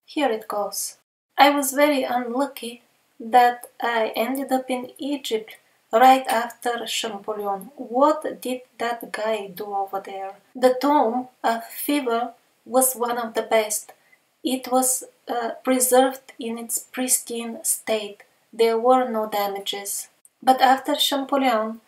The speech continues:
the most beautiful items in it are simply broken down and they lay around into pieces. Those who have seen it before and after cannot recognize it. In the first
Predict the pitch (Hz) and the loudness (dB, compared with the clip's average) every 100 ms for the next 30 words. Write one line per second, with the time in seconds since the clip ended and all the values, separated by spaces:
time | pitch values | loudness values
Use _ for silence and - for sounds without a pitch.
0 | _ _ - - 247 247 277 269 262 - | _ _ -12 2 4 6 4 4 -2 -6
1 | 220 240 269 262 - 254 247 262 269 240 | -8 -4 -4 -4 -2 2 4 4 2 -6
2 | 233 - 254 240 254 240 - - 240 233 | -4 -4 -4 -4 -4 -6 -6 0 0 0
3 | - 269 247 208 233 240 240 233 226 240 | -2 -4 -6 -6 -2 -2 -2 -6 -2 0
4 | 240 220 226 - - - - 247 233 226 | 2 0 -6 -14 -20 -20 -4 -2 0 2
5 | 240 240 - 220 226 233 247 - 226 226 | 4 4 2 -2 2 2 0 0 0 0
6 | 233 208 196 185 - _ - - 254 240 | -2 -4 -6 -12 -18 _ -16 -4 -2 -2
7 | 240 - 254 247 226 220 - _ _ 208 | -6 -4 -2 0 0 -2 -4 _ _ 6
8 | 254 277 262 - 254 262 247 - 262 262 | 8 8 4 -4 -2 0 0 0 0 -2
9 | 240 247 247 254 254 240 233 254 - 233 | -4 -4 4 6 8 6 2 -2 -2 -6
10 | 240 - _ - 220 214 220 220 220 220 | -6 -8 _ -6 -6 -4 -6 -2 -2 -4
11 | 220 214 220 220 - - - - _ _ | -8 -4 -2 -2 -6 -12 -18 -20 _ _
12 | _ _ _ _ _ _ _ _ 254 262 | _ _ _ _ _ _ _ _ -4 -2
13 | 302 311 320 | 2 2 0